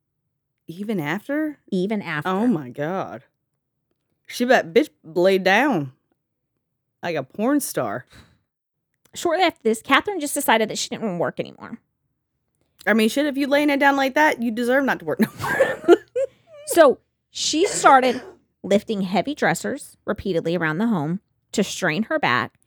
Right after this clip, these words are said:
Speaker 2: and this way she would have injuries when she'd go see the workman's comp doctor, until eventually it worked, and they gave her workman's comp. During this time,
Speaker 1: At
Speaker 2: she
Speaker 1: least, she,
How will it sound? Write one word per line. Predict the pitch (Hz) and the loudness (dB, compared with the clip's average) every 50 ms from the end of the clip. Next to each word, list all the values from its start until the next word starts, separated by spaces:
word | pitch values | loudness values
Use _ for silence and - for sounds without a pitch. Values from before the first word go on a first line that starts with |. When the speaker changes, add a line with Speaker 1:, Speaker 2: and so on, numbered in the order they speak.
| _ _ _ - | _ _ _ -8
Speaker 2:
and | 202 190 | -4 -2
this | 220 254 - - | -2 -2 0 -2
way | 269 247 | -2 -2
she | - - 214 | -2 -4 -6
would | 196 196 | -6 -4
have | 202 175 143 - _ | -2 -4 -4 -4 _
injuries | - 285 311 302 - - 175 165 175 - | -8 -6 -6 -6 -6 -8 -8 -8 -8 -8
when | 170 175 | -8 -10
she'd | 170 - - - - | -10 -10 -10 -8 -6
go | 170 151 | -6 -6
see | 170 - - 160 | -4 -6 -8 -8
the | 143 151 | -6 -6
workman's | 170 - - - 147 156 - | -6 -6 -6 -8 -8 -10 -10
comp | - - 294 269 247 - - - - _ _ _ _ _ _ _ _ - | -6 -2 0 0 0 0 -4 -12 -20 _ _ _ _ _ _ _ _ -4
doctor, | 185 143 - - - 151 98 160 175 208 - _ _ _ _ _ _ _ _ - | -2 -2 -2 -4 -6 -6 -6 -6 -6 -8 -10 _ _ _ _ _ _ _ _ -4
until | 185 202 - 220 185 | -4 -2 0 0 0
eventually | 202 226 233 247 - - 240 208 | 0 0 0 0 0 -2 0 0
it | 180 - | 0 0
worked, | - 165 165 156 - - - _ - - - - _ _ - | -2 -4 -4 -4 -4 -6 -10 _ -16 -16 -16 -18 _ _ -6
and | 180 156 | -4 -4
they | 139 139 | -4 -4
gave | 131 131 139 | -4 -6 -6
her | 139 | -8
workman's | - - - - - 110 - | -10 -10 -12 -12 -14 -18 -16
comp. | - - - - _ _ _ _ _ _ _ _ _ _ _ _ _ _ _ _ _ _ _ _ _ _ _ _ _ _ _ _ _ _ _ _ _ _ _ - | -14 -14 -14 -14 _ _ _ _ _ _ _ _ _ _ _ _ _ _ _ _ _ _ _ _ _ _ _ _ _ _ _ _ _ _ _ _ _ _ _ -6
During | 190 190 196 202 | -4 -2 -2 -2
this | 214 254 - | -2 -4 -4
time, | - 226 165 165 | -2 0 2 4
Speaker 1:
At | 233 226 | 4 4
Speaker 2:
she | 277 311 | 2 0
Speaker 1:
least, | 381 - | -4 -4
she, | - | -6